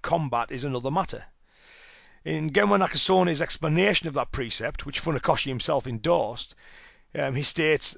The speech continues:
uh, In actual combat, it will not do to be shackled by the rituals of kata. Instead, the practitioner should transcend kata, moving freely according to the opponent's strengths and weaknesses.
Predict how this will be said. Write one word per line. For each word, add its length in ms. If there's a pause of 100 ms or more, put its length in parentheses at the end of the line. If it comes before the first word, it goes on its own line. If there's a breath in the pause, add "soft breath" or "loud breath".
uh, 300
In 180
actual 360
combat, 520
it 140
will 140
not 340
do 280
to 120
be 80
shackled 500
by 200
the 100
rituals 480
of 160
kata. 400 (580 soft breath)
Instead, 340
the 80
practitioner 600
should 220
transcend 640
kata, 320
moving 320
freely 500
according 460
to 60
the 100
opponent's 400
strengths 340
and 120
weaknesses. 520